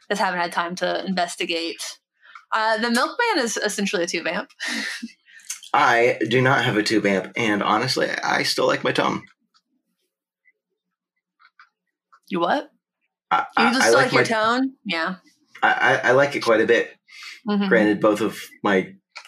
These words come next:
Speaker 2: amps, I got the Iridium and the, uh, the Tone Master Deluxe Reverb,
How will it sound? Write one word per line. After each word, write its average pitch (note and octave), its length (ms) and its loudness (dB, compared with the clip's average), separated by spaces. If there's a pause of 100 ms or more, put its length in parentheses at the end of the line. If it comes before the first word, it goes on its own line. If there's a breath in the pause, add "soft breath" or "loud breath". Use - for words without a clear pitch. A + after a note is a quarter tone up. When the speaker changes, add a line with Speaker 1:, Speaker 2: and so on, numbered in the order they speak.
(160)
Speaker 2:
amps, - 560 -2 (340)
I G2 60 2
got G2+ 140 -2
the G2 120 2
Iridium G2 460 2
and F#2 300 0
the, F#2+ 180 2
uh, F2 220 2
the G2 80 -8
Tone G2+ 260 -2
Master B2 500 -2 (220 loud breath)
Deluxe G#2 300 2
Reverb, A#2+ 400 2